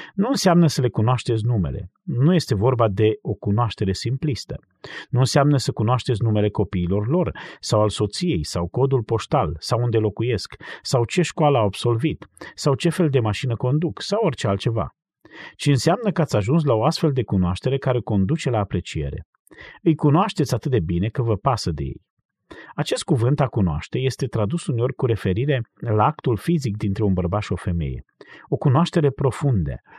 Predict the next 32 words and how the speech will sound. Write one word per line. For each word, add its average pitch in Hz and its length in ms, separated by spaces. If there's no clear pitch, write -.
o 113 100
cunoaștere 117 580
intimă 120 680
în 104 120
care 123 180
un 117 100
bărbat 101 380
cunoaște 101 400
o 101 40
femeie, 107 460
iar 113 220
ea 135 160
devine 147 380
cea 131 380
care 110 200
îi 90 160
poartă 90 360
copilul. 107 640
Are 202 180
și 190 140
înțelesul 147 440
de 131 80
a 120 60
cunoaște 139 400
pe 117 120
cineva 92 480
și - 160
a - 20
cunoaște 147 460
vrednicia 135 640
acelei 85 280
persoane. - 460